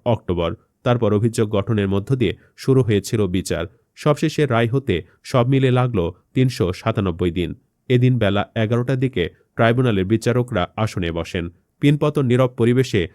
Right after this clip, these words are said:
আদালতে একমাত্র গ্রেফতার হওয়া আসামি চৌধুরী আবদুল্লাহ আল মামুনকে কাঠগড়ায় হাজির করা হয়।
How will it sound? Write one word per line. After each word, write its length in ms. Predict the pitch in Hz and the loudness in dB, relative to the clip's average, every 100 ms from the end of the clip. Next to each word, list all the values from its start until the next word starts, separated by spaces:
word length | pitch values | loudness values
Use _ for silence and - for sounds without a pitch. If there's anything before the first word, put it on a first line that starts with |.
| _ | _
আদালতে 480 | - 117 127 127 127 - | -2 0 2 0 -2 -2
একমাত্র 540 | 113 110 123 120 98 95 | -4 -2 -2 -2 -2 0
গ্রেফতার 400 | 107 107 - 117 | 0 0 0 0
হওয়া 220 | 107 101 | 0 -2
আসামি 420 | 117 117 135 95 82 _ _ | -4 -4 -2 -2 -4 _ _
চৌধুরী 480 | - 123 127 110 78 - | 2 2 4 0 -2 -2
আবদুল্লাহ 440 | 113 117 120 117 - | -2 2 2 2 0
আল 160 | 110 101 | -2 0
মামুনকে 520 | 107 120 135 87 80 - _ | 2 2 0 0 -4 -6 _
কাঠগড়ায় 520 | 117 117 123 123 87 85 | 0 0 0 0 0 -2
হাজির 260 | 107 107 104 | -2 0 -2
করা 260 | 90 85 | -2 -2
হয়। 220 | 82 82 | -2 -4